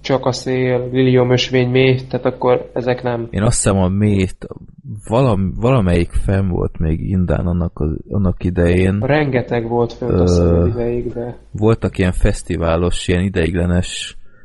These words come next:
Speaker 2: ö, kínálatok. Én azt hiszem, ott láttam valamit, de ott is azt hiszem, kikapcsoltam, mert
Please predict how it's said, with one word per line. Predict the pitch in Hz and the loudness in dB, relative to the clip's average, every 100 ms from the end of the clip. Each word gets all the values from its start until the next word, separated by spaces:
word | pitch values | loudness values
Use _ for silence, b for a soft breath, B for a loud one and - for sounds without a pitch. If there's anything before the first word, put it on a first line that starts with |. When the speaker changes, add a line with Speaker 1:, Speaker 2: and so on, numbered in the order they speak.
| b - | b -10
Speaker 2:
ö, | 90 87 87 | -2 -2 -2
kínálatok. | - 95 87 85 85 87 95 - | -2 0 0 0 0 -2 -4 -2
Én | 85 | -4
azt | 104 - | -4 -4
hiszem, | - 80 - | -4 -4 -2
ott | 120 107 | -4 0
láttam | - 85 - - 82 | 0 0 -2 -4 -4
valamit, | 85 85 90 92 95 | 0 0 0 -2 -2
de | 82 | -2
ott | - 110 - | 0 -2 -2
is | - - | -6 -6
azt | - | -6
hiszem, | - 55 | -6 -6
kikapcsoltam, | - - 60 - - - - - 87 | -8 -6 -4 -4 -2 -4 -2 -2 0
mert | 78 | 0